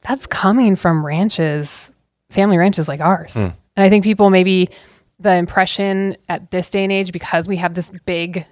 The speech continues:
Speaker 1: efficient food supply, typically, other than right now, you can go into a
Speaker 2: <laughs>
Speaker 1: Walmart, you can go to a Fred Meyer, you can go
Speaker 2: Yeah.
Speaker 1: into a Safeway, and you just have, like, your pick of every cut of beef
Speaker 2: Right.
Speaker 1: you
Speaker 2: All
Speaker 1: could
Speaker 2: the
Speaker 1: ever
Speaker 2: time.
Speaker 1: imagine. Um,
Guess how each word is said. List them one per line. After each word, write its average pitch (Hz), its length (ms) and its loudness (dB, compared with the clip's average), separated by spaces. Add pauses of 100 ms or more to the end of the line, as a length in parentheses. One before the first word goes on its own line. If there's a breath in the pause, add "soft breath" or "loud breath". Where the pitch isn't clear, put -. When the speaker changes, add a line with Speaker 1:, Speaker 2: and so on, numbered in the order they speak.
Speaker 1:
efficient 175 420 -8
food 170 180 -8
supply, 196 440 -2 (220)
typically, 175 480 -6
other 165 200 -2
than 165 160 -6
right 160 160 -6
now, 160 160 -4
you 170 140 -6
can 170 140 -10
go 165 100 -6
into 165 160 -4
a - 20 -4
Speaker 2:
<laughs> 170 140 -2
Speaker 1:
Walmart, 170 380 2
you 170 40 -12
can 185 120 -6
go - 20 -6
to 170 60 -6
a 170 60 -6
Fred 170 200 -2
Meyer, 165 300 0
you 170 120 -6
can 190 120 -6
go 170 160 -2
Speaker 2:
Yeah. 170 60 -2
Speaker 1:
into 175 260 -4
a - 40 0
Safeway, 170 540 -4 (400 loud breath)
and 202 180 2
you 190 80 2
just 180 200 -4
have, 180 280 0
like, 165 280 -4
your 185 80 -6
pick - 260 -8
of 208 220 0
every 185 340 -4
cut 185 240 -4
of 175 180 -2
beef 165 460 -8
Speaker 2:
Right. 85 380 -6
Speaker 1:
you 185 100 -2
Speaker 2:
All - 60 4
Speaker 1:
could - 60 4
Speaker 2:
the 185 40 4
Speaker 1:
ever 180 120 2
Speaker 2:
time. 170 120 2
Speaker 1:
imagine. 170 680 -2 (100)
Um, 170 460 2